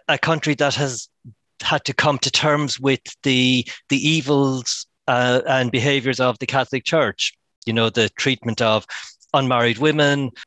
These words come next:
pedophile priests, the use of shame as an instrument of social control. It's also a country that in the seventies and eighties basically had a, a, a sort of a culture of, of, um, patronage and power and of corruption.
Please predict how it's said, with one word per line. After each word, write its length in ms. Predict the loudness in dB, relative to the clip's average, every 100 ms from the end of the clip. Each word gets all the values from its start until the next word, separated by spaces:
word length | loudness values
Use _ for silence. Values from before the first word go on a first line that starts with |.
| -20 _ _ -2
pedophile 520 | -2 0 0 0 0
priests, 680 | 0 2 0 0 -2 -2 -6 -8 -2
the 80 |
use 400 | 2 2 2 -2
of 580 | 0 2 4 4 2 -2 _ -4
shame 460 | 0 2 2 2
as 100 | 0
an 60 | -2
instrument 400 | -4 -2 -2 -2
of 40 |
social 380 | 0 2 2 -2
control. 560 | -4 -2 2 2 2 -4 _ _ -14 -6
It's 140 | 0
also 240 | 2 4 2
a 60 |
country 400 | 2 -2 0 -2
that 260 | 0 0 0
in 140 | -2
the 80 | -2
seventies 500 | -2 -2 -2 -4 -2
and 100 | 2
eighties 520 | 2 2 0 0 -2 -8 -2
basically 560 | 2 2 2 -2 0 2
had 320 | 2 2 2
a, 280 | 2 2 0 -4 -18 -20 -16 -8
a, 160 | -2
a 40 | 0
sort 160 | 2
of 40 | 0
a 40 |
culture 560 | 2 0 0 -2 2 4
of, 220 | 2 2
of, 260 | 2 2
um, 220 | 2 0 -2 -4
patronage 540 | -2 -2 -2 -2 -2
and 100 | -2
power 360 | 0 2 4 4
and 80 | 2
of 120 | -2
corruption. 580 | 0 0 0 -6 -6